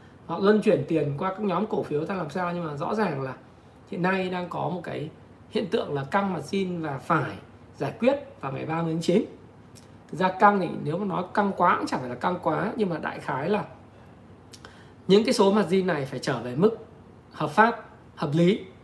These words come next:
À, ví dụ như bạn vốn điều lệ của một công ty chứng khoán là ba nghìn tỷ thì bạn chỉ được báo cáo chính xác là cái số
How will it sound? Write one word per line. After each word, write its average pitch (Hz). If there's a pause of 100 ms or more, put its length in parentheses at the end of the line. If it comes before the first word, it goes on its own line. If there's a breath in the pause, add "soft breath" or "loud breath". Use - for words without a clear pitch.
(1000)
À, 139 (220)
ví 175
dụ 247
như 202
bạn 160
vốn 160
điều 214
lệ 143
của 143
một 135
công 165
ty 170
chứng 165
khoán 156
là 165 (220)
ba 196
nghìn 170
tỷ 147 (540 loud breath)
thì 156
bạn -
chỉ 147
được 143
báo 151
cáo 151
chính 214
xác 320
là -
cái -
số 165